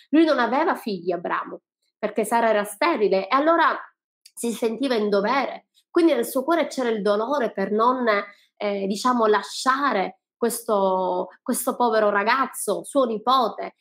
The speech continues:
e sfido chiunque umanamente, è un ragionamento, ci sta, logico.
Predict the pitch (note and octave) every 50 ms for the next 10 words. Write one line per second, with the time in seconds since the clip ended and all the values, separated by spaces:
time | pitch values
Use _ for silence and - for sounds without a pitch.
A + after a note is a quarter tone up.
0 | _ _ _ - G3 - - - B3 G3+ A3 G#3 G#3+ - G#3 G#3+ C4 D4 D4+ C4+
1 | - - A3+ A3 G#3+ A3 G#3+ G#3 G3+ G3 G#3 B3 C#4 C#4+ C4 A3 G#3 - G#3+ G#3
2 | G#3 G3+ G3 G3+ G3+ G3+ G#3 G#3 G3+ G3+ G#3 A3 A#3 A#3+ A#3 - G#3 F#3+ - -
3 | _ _ _ - C4+ A#3+ - - - B3+ A#3+ - - - - _ _ _ _ -
4 | A#3 A#3+ A#3 A3+ G#3+ - - F#3+ - - F3+ F#3 F#3 -